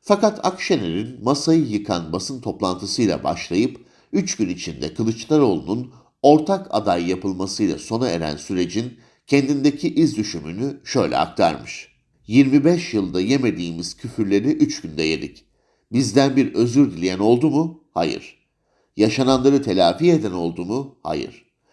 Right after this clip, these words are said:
Sonra da çıkıp istişareden, müzakereden söz ediyorlar. İYİ Parti'nin rencide edildiğini, genel başkanımızın hakarete uğradığını düşünüyorum.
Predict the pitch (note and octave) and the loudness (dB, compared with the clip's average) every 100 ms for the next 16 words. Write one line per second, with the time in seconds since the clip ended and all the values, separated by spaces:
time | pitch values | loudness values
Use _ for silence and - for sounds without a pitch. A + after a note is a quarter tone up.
0 | _ - - D#3 A2 E2+ F#2 A#2+ - C#3 | _ -10 4 4 4 0 -4 -6 -6 -8
1 | - G#2+ - G2+ G#2+ F2 D#2+ D#2+ G#2+ C3+ | -6 -8 -6 -4 2 2 2 -2 -4 -6
2 | - _ B2+ A#2+ D3 C3+ D3 C3 B2+ A2 | -16 _ -2 2 4 4 4 2 2 -2
3 | - G2 G2 E2+ F2 F2+ F2+ E2 - _ | -4 -4 -4 -2 -2 0 -2 -4 -14 _
4 | _ _ _ _ - C3 E3+ D#3 G#2 F#2+ | _ _ _ _ 2 4 4 2 0 0
5 | A2+ A#2 F2+ G2+ G#2 A#2 C3+ F#2+ E2 D#2+ | -6 -4 -2 -2 -2 0 2 2 -4 -6
6 | D2 E2 A#2+ - _ _ _ - B2 C#3 | -6 -4 -6 -10 _ _ _ -2 2 2
7 | D3+ C3 B2 C3 A#2 A2 A2 B2+ G#2+ G2+ | 2 0 0 -2 -2 -4 -6 -6 -4 -2
8 | A#2+ G#2 A2 D3+ B2+ G#2 G2+ G#2 F2 E2+ | 0 2 2 2 4 4 2 0 -4 -8
9 | - E2+ E2 D2 | -8 -6 -4 -6